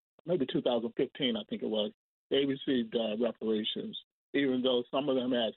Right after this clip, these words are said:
sued a-, as, uh, uh, some of the move members ha-, ha-, had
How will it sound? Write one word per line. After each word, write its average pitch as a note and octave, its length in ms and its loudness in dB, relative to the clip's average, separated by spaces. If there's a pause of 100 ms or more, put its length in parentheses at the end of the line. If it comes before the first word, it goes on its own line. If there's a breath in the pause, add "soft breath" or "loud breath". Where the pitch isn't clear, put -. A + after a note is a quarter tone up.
(100)
sued B2+ 340 2 (100)
a-, - 380 -4
as, B2 300 2
uh, A2+ 300 2 (800)
uh, G#2+ 280 2 (220)
some C3+ 120 2
of A#2+ 40 2
the A2+ 60 2
move C#3+ 240 2
members A#2 400 0 (200)
ha-, A#2+ 160 -4 (100)
ha-, A#2+ 380 -2
had A2+ 80 -2